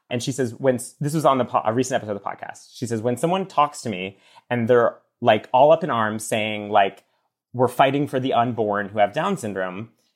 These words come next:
that really means very little to me if they're not fighting for the born who have Down syndrome.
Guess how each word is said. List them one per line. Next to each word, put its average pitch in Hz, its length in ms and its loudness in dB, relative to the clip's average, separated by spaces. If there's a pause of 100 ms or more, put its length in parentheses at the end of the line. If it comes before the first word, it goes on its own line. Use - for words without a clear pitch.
(140)
that 135 240 6
really 160 180 2
means 139 220 0
very 113 200 -2
little 147 300 2
to - 120 -12
me 101 280 -4
if 104 120 -8
they're 110 100 -2
not 104 300 -2
fighting 104 440 0
for 107 120 -8
the 98 80 -4
born 135 560 0
who 113 140 -6
have 98 200 2
Down 92 240 -6
syndrome. 90 440 -6